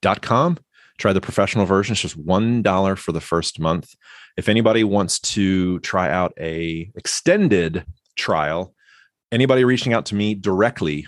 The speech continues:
mike at rhythm A I dot com or mike at surviving outside sales dot com, you can do so. If you reach out directly to me only, you can get one dollar for the first three months. So a total of three dollars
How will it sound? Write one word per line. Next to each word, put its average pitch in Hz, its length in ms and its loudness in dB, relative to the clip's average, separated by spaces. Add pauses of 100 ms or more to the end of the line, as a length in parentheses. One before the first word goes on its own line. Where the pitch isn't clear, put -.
mike 104 380 2
at 87 180 0
rhythm 82 300 -4
A 78 140 -6
I 78 160 -4
dot 73 200 -6
com 76 420 -8
or 131 140 4
mike 104 200 2
at 95 60 -6
surviving 80 340 0
outside 76 280 -4
sales 82 200 -4
dot 82 180 -2
com, 87 240 -2 (480)
you 117 180 2
can 127 160 2
do 127 140 4
so. 160 540 2
If 95 120 -8
you 98 120 0
reach 107 180 2
out 104 220 2
directly 101 540 2
to 151 200 0
me 151 200 0
only, 90 460 0 (380)
you 98 100 -2
can 92 140 0
get 87 200 0
one 92 240 2
dollar 87 260 2
for - 140 -8
the 80 60 -8
first - 560 -4
three 139 260 0
months. 90 260 0
So 90 120 0
a 85 40 -2
total 101 240 -2
of 80 80 -6
three 175 320 0
dollars 98 540 2